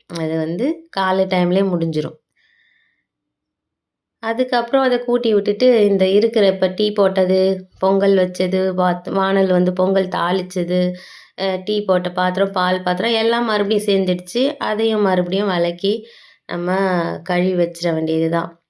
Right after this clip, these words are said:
விளக்கிட்டு ஃபுல் பாத்திரத்தையும் விளக்கி தேய்ச்சிட்டு, கையை கழுவிட்டு, அதுக்கப்புறம் இந்த குழம்பெல்லாம் இறக்கி வச்சுட்டு, நம்ம மறுபடியும் பாத்திரத்துல அந்த அன்னக்குடையிலலாம் நைட் கழுவி வச்ச பாத்திரம் இருக்கா, அதை எல்லாத்தையும் எடுத்து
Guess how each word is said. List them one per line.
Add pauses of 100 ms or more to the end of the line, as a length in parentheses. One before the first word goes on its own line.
(1300)
விளக்கிட்டு
ஃபுல்
பாத்திரத்தையும்
விளக்கி
தேய்ச்சிட்டு,
கையை
கழுவிட்டு, (560)
அதுக்கப்புறம்
இந்த
குழம்பெல்லாம்
இறக்கி
வச்சுட்டு, (800)
நம்ம
மறுபடியும் (400)
பாத்திரத்துல
அந்த
அன்னக்குடையிலலாம்
நைட்
கழுவி
வச்ச
பாத்திரம்
இருக்கா, (480)
அதை
எல்லாத்தையும்
எடுத்து